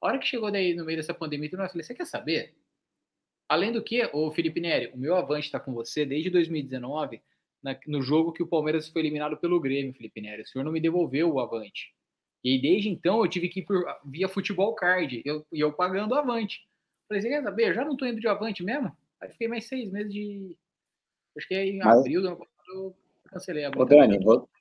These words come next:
Speaker 2: no Futebol Card você consegue fazer o boletão da meia ou você... você tem um outro esquema? Porque
Speaker 1: Você faz o da meia, você consegue
Speaker 2: Você
Speaker 1: comprar meia em
Speaker 2: consegue?
Speaker 1: casa.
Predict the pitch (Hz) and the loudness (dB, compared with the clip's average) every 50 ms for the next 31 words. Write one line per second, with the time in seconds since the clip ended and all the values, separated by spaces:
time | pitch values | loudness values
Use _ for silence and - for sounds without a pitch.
0 | _ _ _ - 117 - - - - - 139 127 139 131 131 - 120 123 127 127 | _ _ _ -10 -8 -6 -4 -4 -2 4 10 12 12 12 12 10 8 8 8 6
1 | - - 135 - - 131 127 - 127 120 117 117 - - 113 104 110 110 107 107 | 2 -2 0 0 2 0 4 6 6 6 6 6 4 4 4 8 10 10 12 12
2 | 104 101 98 98 104 107 107 107 104 104 - 110 107 107 107 104 98 95 95 104 | 10 8 6 8 8 8 10 10 8 8 6 6 6 8 8 8 8 8 6 6
3 | 120 151 180 196 190 170 - - 175 165 156 143 135 123 120 - 120 - - 117 | 6 8 8 8 8 8 6 6 4 6 6 6 6 4 2 0 -2 -2 0 2
4 | 117 113 110 110 110 107 104 104 104 - - - 113 101 98 98 92 92 - - | 2 4 4 4 4 4 4 4 2 0 2 6 8 8 8 8 4 2 2 2
5 | 98 95 98 - - 101 101 98 98 98 95 92 90 85 - - - 175 - 233 | 2 2 2 2 4 6 8 8 10 10 8 8 6 4 2 -2 -4 -6 -6 -8
6 | 233 247 240 220 220 233 262 254 165 - - - - - - - - 170 160 202 | -8 -8 -6 -4 -2 -2 -2 -2 -4 -8 -8 -6 -4 -4 -4 -4 -4 -4 -2 0
7 | 95 - 101 95 95 98 101 113 123 147 151 151 165 175 - - - - | 0 2 2 2 2 4 6 8 8 8 8 6 0 -6 -10 -12 -18 -20